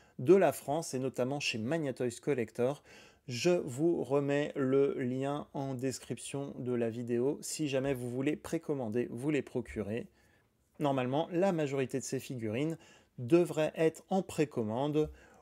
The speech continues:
au lancement ou dans les heures qui vont suivre le lancement de cette vidéo.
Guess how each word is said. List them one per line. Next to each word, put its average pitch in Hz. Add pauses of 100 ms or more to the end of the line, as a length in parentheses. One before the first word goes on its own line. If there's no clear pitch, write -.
(220)
au 220
lancement 151
ou 220
dans 156
les 127
heures 160
qui 160
vont 139
suivre 147
le 147
lancement 120
de 143
cette 123
vidéo. 113